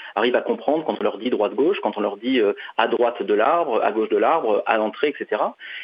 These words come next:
Et donc, on avait travaillé, euh, euh, sur un petit problème, euh, de, de déplacer des personnages sur une grille, parce que ça, ça participait d'un conte qui était travaillé à ce moment-là. Et, euh, du coup, on avait discuté, donc j'étais intervenu pour discuter avec les élèves de comment est-ce qu'on pourrait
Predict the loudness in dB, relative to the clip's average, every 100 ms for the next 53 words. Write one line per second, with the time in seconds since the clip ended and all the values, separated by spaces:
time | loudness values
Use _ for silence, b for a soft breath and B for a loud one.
0 | -2 0 0 2 2 2 2 2 2 2
1 | 2 4 4 4 4 2 2 2 2 0
2 | 0 0 0 -4 -2 0 2 2 2 2
3 | 0 -4 B B _ -6 0 2 0 -2
4 | -2 0 2 0 0 0 0 -2 -2 -2
5 | -2 -2 0 0 0 -6 B B _ -8
6 | -4 0 0 0 -2 -2 -6 -6 -2 0
7 | 0 -2 -2 -2 -4 -2 0 0 0 -2
8 | -2 0 -2 -6 B B B 0 2 2
9 | -2 -6 -2 0 0 -2 -4 -8 -4 -2
10 | -2 -2 -2 0 0 0 -2 -2 -4 -6
11 | -4 0 0 2 2 2 2 0 0 -2
12 | 0 0 2 0 -2 -2 -4 -2 0 2
13 | 2